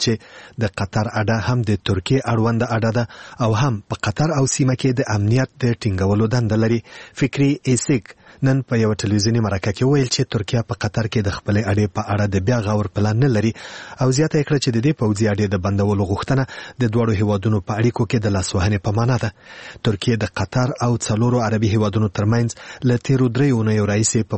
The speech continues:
پیل شوي کړکېچ کې د قطر ملاتړ کړی. ترکیه پرون په خوراکي موادو بار لومړی کشتۍ او د خپلو سرتیرو یوه قطعه چې زغروال وسایط هم پکې دي، قطر ته واستول. په قطر کې د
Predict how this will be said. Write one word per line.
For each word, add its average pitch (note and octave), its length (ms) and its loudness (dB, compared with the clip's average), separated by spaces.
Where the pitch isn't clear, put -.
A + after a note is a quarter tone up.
پیل G2+ 240 0
شوي A2 180 2
کړکېچ G#2 540 -2
کې C#3 80 2
د - 20 0
قطر - 300 -2
ملاتړ A2+ 320 0
کړی. A#2+ 180 0
ترکیه A2 320 -2
پرون A#2 280 2
په A2+ 120 -2
خوراکي G#2 400 0
موادو G#2 320 2
بار A2 260 0
لومړی A2+ 440 2
کشتۍ C#3+ 340 0
او B2 120 4
د A#2 100 0
خپلو A#2 300 0
سرتیرو A2+ 460 0
یوه G2+ 220 2
قطعه C3+ 200 0
چې - 160 -2
زغروال A#2 400 2
وسایط G#2 400 -2
هم G#2 180 0
پکې B2+ 320 0
دي، B2 80 2
قطر G#2 280 -4
ته A#2+ 140 0
واستول. A#2 440 0
په C#3+ 120 -2
قطر D3 260 0
کې D3+ 140 2
د A#2+ 100 0